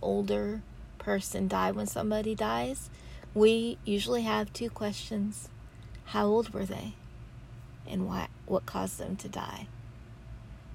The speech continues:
And the answers we want to hear are ninety-nine, ninety-eight, hundred and two, natural causes, right?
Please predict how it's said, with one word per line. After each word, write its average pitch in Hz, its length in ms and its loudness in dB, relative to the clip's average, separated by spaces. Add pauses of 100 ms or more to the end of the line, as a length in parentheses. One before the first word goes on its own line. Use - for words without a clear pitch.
(560)
And 233 160 8
the - 160 6
answers 240 480 6
we 220 140 6
want 202 340 4
to 269 140 -2
hear 302 440 2
are 190 420 4 (280)
ninety-nine, 214 1300 4 (520)
ninety-eight, 202 960 2 (240)
hundred 214 460 0
and 185 220 -6
two, 262 420 0 (440)
natural 320 360 4
causes, - 840 -4 (540)
right? 254 320 4